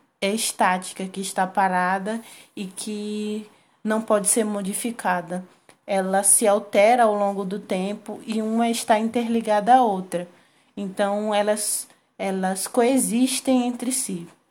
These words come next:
É... agradeço a sua participação no nosso podcast e esperamos até o próximo episódio.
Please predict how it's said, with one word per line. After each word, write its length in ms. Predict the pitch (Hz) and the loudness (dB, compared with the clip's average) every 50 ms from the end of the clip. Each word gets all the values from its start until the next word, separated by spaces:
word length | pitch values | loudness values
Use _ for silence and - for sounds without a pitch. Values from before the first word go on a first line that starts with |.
| _ _ _ _ _ _ _ _ _ - - _ _ _ _ _ _ | _ _ _ _ _ _ _ _ _ -20 -20 _ _ _ _ _ _
É... 680 | - - - 190 185 180 180 175 175 175 180 180 180 185 185 185 _ _ _ _ _ _ _ _ | -14 -8 -6 -4 -4 -4 -4 -4 -6 -6 -6 -6 -8 -8 -10 -14 _ _ _ _ _ _ _ _
agradeço 540 | - 185 180 185 214 202 202 233 247 - 262 | 0 0 0 2 0 2 2 0 0 0 -4
a 40 | 254 | 0
sua 180 | - 254 247 | 2 2 2
participação 760 | 240 254 247 233 - - - - 233 233 233 233 - 233 240 | 4 2 -2 -2 -4 -6 0 4 4 4 4 2 2 2 2
no 100 | 254 254 | 4 4
nosso 300 | 247 226 220 226 226 - | 4 2 0 -2 -4 -8
podcast 1000 | 196 - 233 233 196 233 233 - 247 220 214 220 254 254 - - - 269 269 285 269 - - _ _ _ _ _ _ | -6 -4 -4 -2 -2 -6 -4 -2 0 0 2 0 0 -4 -8 -6 -2 -2 -2 -2 -4 -8 -16 _ _ _ _ _ _
e 400 | - 214 214 220 226 226 226 226 214 | -8 -6 -4 -2 0 0 0 0 -2
esperamos 540 | 214 - - - 220 220 226 226 233 226 | -2 -2 2 2 2 4 2 2 2 2
até 260 | 233 220 220 - 226 214 | 0 0 0 0 -2 -2
o 60 | 214 | 0
próximo 420 | 214 220 226 226 233 - 240 233 | 0 0 0 2 0 0 -2 -2
episódio. 680 | 240 233 240 262 254 240 247 196 185 170 - - 170 | -2 -2 -2 -4 -2 -2 -2 -2 -4 -6 -8 -10 -14